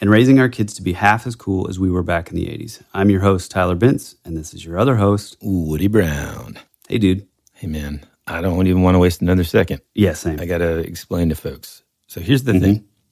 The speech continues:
Speaker 2: Whenever I sort of think of today's topic, which is shapeshifters,
Speaker 1: Mm-hmm.
Speaker 2: the, the thing that comes in my mind just, like,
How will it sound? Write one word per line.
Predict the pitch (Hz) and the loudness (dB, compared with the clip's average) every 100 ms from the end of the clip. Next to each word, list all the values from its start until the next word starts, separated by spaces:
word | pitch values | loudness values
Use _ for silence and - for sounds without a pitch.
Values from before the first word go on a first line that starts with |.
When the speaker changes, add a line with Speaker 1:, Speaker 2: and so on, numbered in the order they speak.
| - | -4
Speaker 2:
Whenever | 113 147 147 135 - - | 0 2 4 4 0 -8
I | 104 113 117 117 120 120 - - | -2 0 2 2 2 0 -2 -10
sort | - 113 95 | -10 -4 -2
of | 85 - _ _ _ _ _ _ _ | -4 -6 _ _ _ _ _ _ _
think | - 117 107 - | -2 2 2 0
of | 95 87 82 78 - _ _ _ _ | -2 0 0 -4 -10 _ _ _ _
today's | - 87 80 | -12 -6 -6
topic, | - - - 76 - | -8 -12 -12 -14 -14
which | - - | -12 -12
is | 87 _ _ _ _ _ _ - | -14 _ _ _ _ _ _ -20
shapeshifters, | - 73 - 67 - 71 101 - _ _ _ _ _ - | -14 -14 -14 -18 -16 -14 -14 -16 _ _ _ _ _ -4
Speaker 1:
Mm-hmm. | 82 78 87 | -2 0 0
Speaker 2:
the, | 101 135 | 0 -2
the | 120 | -2
thing | 98 156 | 0 2
that | 175 | 2
comes | - 143 | 4 4
in | 120 | 6
my | 104 | 6
mind | 95 90 80 | 4 2 0
just, | - | -6
like, | 82 - | -10 -10